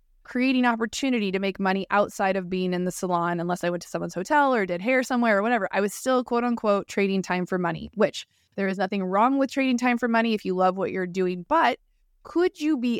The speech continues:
adding something on top of maybe what you're already loving doing? Or maybe you're in a transitional season where you want to explore what it would look like to create additional streams of revenue by doing something different. That's where our guest today comes into play because she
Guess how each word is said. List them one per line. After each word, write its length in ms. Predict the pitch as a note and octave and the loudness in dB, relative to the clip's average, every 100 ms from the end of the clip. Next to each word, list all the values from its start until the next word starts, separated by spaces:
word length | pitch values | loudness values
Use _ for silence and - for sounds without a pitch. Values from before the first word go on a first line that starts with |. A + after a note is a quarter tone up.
| - | -2
adding 640 | C4 D4+ C4 G3 F#3 C#4 D#4+ _ _ - | 0 2 2 0 0 0 -2 _ _ -10
something 400 | - B3 A#3+ A#3 | 2 2 4 2
on 160 | G#3+ G3 | 0 0
top 400 | - C4+ C#4 - | -2 0 0 2
of 320 | F#3+ F#3+ F#3+ | 2 2 0
maybe 220 | F3 F3 | -4 0
what 220 | F3 - | -2 -2
you're 100 | - | -2
already 260 | F3 F3 F3 E3+ - | -2 -2 -4 -8 -8
loving 460 | F#3 F#3 F3+ F3 F3 | 0 2 2 0 0
doing? 320 | F3+ F#3 A3 | 0 0 0
Or 140 | A3 | 0
maybe 360 | G#3+ B3 E4+ B3+ | 0 2 0 0
you're 280 | A#3 A3 A3 | 0 2 2
in 80 | G#3+ | 2
a 40 | |
transitional 560 | - G#3 G3+ F#3+ F#3+ F3+ | 0 -2 -2 -2 0 0
season 440 | C4+ D4+ A#3+ G3 | 0 0 2 2
where 120 | F#3+ | 2
you 220 | F#3+ F#3+ | 0 -2
want 380 | F3+ F3+ A#3 - | -2 2 2 2
to 180 | - G#3 | -2 -2
explore 540 | F#3 - - B3+ B3 | -2 -6 -4 0 2
what 100 | G#3+ | 2
it 60 | G3+ | 0
would 120 | G3 | 0
look 240 | G#3+ F4 B3+ | 2 2 2
like 380 | G3 G#3 C4 - _ _ _ | 0 0 -4 -10 _ _ _
to 260 | - A#3+ A3+ | -10 -4 -4
create 420 | - A3 A3 C#4 | -4 -2 0 2
additional 320 | B3 G#3 G#3 F#3+ | 2 2 0 -2
streams 260 | G#3 F#3 | 0 0
of 160 | F3+ E3+ | 0 0
revenue 420 | F3 F3+ F3 F3 | 0 0 -2 -2
by 200 | F3 F3+ | 0 -2
doing 340 | E3 E3+ F#3 | -2 -6 -6
something 320 | F#3+ A3+ B3+ C4+ | -4 -2 0 2
different. 460 | F#4+ A#3+ F3+ - _ _ _ | 0 0 -2 -6 _ _ _
That's 280 | A3+ A3+ - | 0 0 2
where 300 | A#3 A3 - | 2 4 4
our 100 | G3 | 0
guest 260 | F#3+ F#3+ - | 0 -4 -4
today 200 | G3+ F#3 | -4 -2
comes 260 | G3 F#3 | -2 -2
into 160 | F#3 F3+ | -2 -2
play 240 | - F#3 | 2 2
because 320 | F#3 F3+ F#3+ | 2 0 -2
she 460 | - - F#3 G#3+ | -2 -4 -2 -4